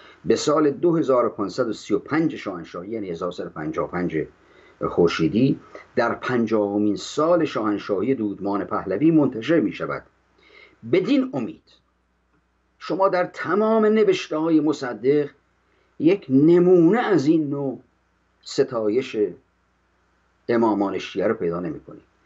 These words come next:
"بدین امید که برای دربار ملائک پاسبان هشتمین امام برحق شیعیان و جهان اسلام و تشیع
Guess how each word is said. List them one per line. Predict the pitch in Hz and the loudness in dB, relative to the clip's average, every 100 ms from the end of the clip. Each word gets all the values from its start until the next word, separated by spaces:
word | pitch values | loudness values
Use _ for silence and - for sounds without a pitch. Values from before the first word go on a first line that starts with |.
| _ _ 127 | _ _ -2
"بدین | 175 185 254 | 0 2 0
امید | 139 98 73 - _ _ _ _ _ _ _ _ | 0 -4 -10 -16 _ _ _ _ _ _ _ _
که | - 135 | -2 0
برای | 113 135 160 196 180 180 | 0 -2 0 -2 -2 -4
دربار | - 139 139 135 151 185 160 110 - _ _ _ _ _ | -2 -2 0 -2 0 0 0 -2 -10 _ _ _ _ _
ملائک | 101 107 123 131 135 131 127 170 - 87 - _ _ _ _ | -6 -4 -2 0 2 2 0 -4 -6 -10 -12 _ _ _ _
پاسبان | - 131 127 113 - 151 180 180 | -4 0 2 0 -4 0 2 2
هشتمین | 127 131 - 139 117 113 107 - _ _ _ - | 0 -4 -4 -2 2 2 0 -8 _ _ _ 0
امام | 131 160 202 170 | 2 4 4 2
برحق | 135 131 - 135 120 | 0 -2 -4 -10 -10
شیعیان | 104 - 113 98 107 131 135 139 - _ _ _ _ _ _ _ _ _ _ - | -14 -12 -12 -6 -4 -4 -6 -10 -18 _ _ _ _ _ _ _ _ _ _ -10
و | 95 123 | -4 -2
جهان | 160 117 143 151 202 165 | -4 -4 -2 2 2 2
اسلام | 127 - 127 120 107 | -2 -6 -14 -14 -10
و | 113 | -10
تشیع | 147 123 143 117 113 165 | -10 -10 -6 -4 0 0